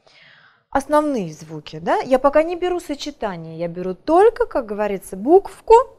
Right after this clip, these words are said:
и какой звук она может, э, воспроизводить, да, какой звук мы можем встретить с вами в словах, когда будем уже читать. Итак, как я уже говорила, в английском языке двадцать согласных букв.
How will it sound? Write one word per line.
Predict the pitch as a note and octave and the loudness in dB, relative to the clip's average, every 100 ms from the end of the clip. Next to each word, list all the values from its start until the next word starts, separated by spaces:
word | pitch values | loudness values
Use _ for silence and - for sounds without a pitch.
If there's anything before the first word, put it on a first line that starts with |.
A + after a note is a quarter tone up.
| _ - | _ -12
и | |
какой | F#3+ G3+ F#3 | -6 -4 -4
звук | E3 F3 F4 B4 - | -6 2 4 4 2
она | F#3 E3+ E3 | -12 -10 -8
может, | G3+ F4 A4 - _ _ _ _ _ _ _ _ _ _ - | -6 -4 -4 -6 _ _ _ _ _ _ _ _ _ _ -20
э, | F3+ E3+ E3 D#3+ D#3+ | -16 -12 -12 -12 -14
воспроизводить, | - G#3+ - G#3 F#3+ F#3+ E3+ E3 | -12 -12 -8 -6 -2 -4 -4 -4
да, | B3+ | -4
какой | A#3+ - G3 | -4 -6 -6
звук | A3 F#3+ | -6 -8
мы | F3+ F3 | -10 -8
можем | E3+ E3 D#3+ - - - - | -8 -10 -14 -16 -20 -18 -16
встретить | E3+ - G#3 F3+ E3 D3 - | -10 0 0 0 -6 -18 -20
с | _ F3 | _ -6
вами | F3+ E3+ E3 | -4 -4 -10
в | - | -12
словах, | G3 F3+ E3+ D#3+ - - | -2 -2 -2 -6 -8 -20
когда | E3+ E3+ D#3+ - | -18 -10 -10 -10
будем | G3+ F3 E3+ | -10 -10 -10
уже | E3 E3 | -10 -12
читать. | - - F3+ - _ _ - - - _ _ | -10 -8 -8 -8 _ _ -20 -20 -20 _ _
Итак, | - F3+ G#3+ | -2 0 2
как | E4+ | 4
я | G4+ | 4
уже | D#4+ C#4+ | 4 0
говорила, | C4 A#3 F3+ D#3 D3+ | 0 0 0 -4 -10
в | |
английском | D#3+ E3 A3+ E4 G4 F#4+ | -12 -8 -8 -6 -6 -6
языке | E4 D4 C4+ C4 - E3+ | -6 -6 -8 -12 -10 -10
двадцать | D3+ D3 E3 E3+ D#3 - D#4+ G4+ - | -10 -12 -8 -4 -4 -4 -10 -12 -8
согласных | G3+ E3 D#3 D3+ - F#3+ G3+ - | -8 -8 -12 -12 -14 -18 -18 -18
букв. | D3+ - | -18 -20